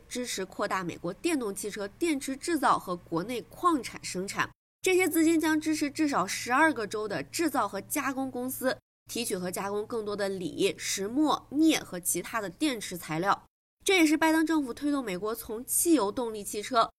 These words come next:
转向电动汽车计划的一部分。所以一方面为了选票想让石油公司增产，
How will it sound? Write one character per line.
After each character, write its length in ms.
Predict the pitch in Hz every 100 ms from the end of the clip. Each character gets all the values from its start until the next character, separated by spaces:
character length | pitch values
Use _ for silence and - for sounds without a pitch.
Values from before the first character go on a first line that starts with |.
| _
转 220 | - - 165
向 240 | 185 175
电 260 | - 330 233
动 180 | 196
汽 180 | 180 180
车 140 | 175 180
计 140 | 180
划 200 | 175 175
的 60 | 160
一 80 | 165
部 180 | 214
分。 180 | 196 185 - _ _ -
所 180 | - 359
以 80 |
一 180 | 320 359
方 260 | 370 359 359
面 220 | 359 311
为 140 | 311
了 100 | 285
选 300 | 254 - 135
票 240 | - - 254
想 180 | 220 131
让 140 | 165
石 180 | 175 185
油 80 | 180
公 180 | 190
司 140 | 214 220
增 240 | 220 285
产， 280 | 311 262 -